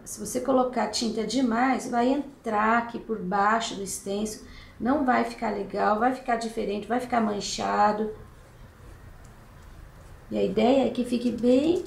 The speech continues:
parelho. Aí, sempre segurando, levanta pra dar uma olhada aí embaixo como que ficou.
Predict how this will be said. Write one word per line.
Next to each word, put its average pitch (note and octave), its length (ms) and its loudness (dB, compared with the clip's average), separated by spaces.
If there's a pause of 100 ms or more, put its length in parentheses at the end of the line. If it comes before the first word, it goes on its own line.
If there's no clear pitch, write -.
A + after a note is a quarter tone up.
(120)
parelho. A#3 760 2 (3500)
Aí, B3 1000 2 (1120)
sempre - 640 0
segurando, C#4+ 1200 2
levanta A#3 800 2
pra E4 160 4
dar C#4 140 4
uma C4+ 140 6
olhada A#3+ 300 2
aí A3 60 4
embaixo G3+ 440 0
como G3+ 160 -2
que - 80 -12
ficou. - 680 0